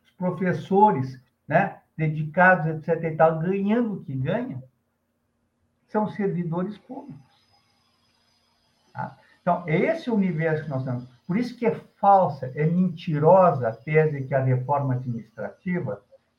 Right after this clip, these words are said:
visa melhorar o serviço público. Não,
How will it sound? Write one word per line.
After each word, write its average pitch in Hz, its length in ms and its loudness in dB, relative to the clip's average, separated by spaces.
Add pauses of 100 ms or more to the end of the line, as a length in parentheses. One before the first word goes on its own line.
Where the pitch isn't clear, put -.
visa 165 360 2
melhorar 156 560 4
o 156 100 0
serviço 135 520 -4
público. 131 240 -6 (240)
Não, 170 400 4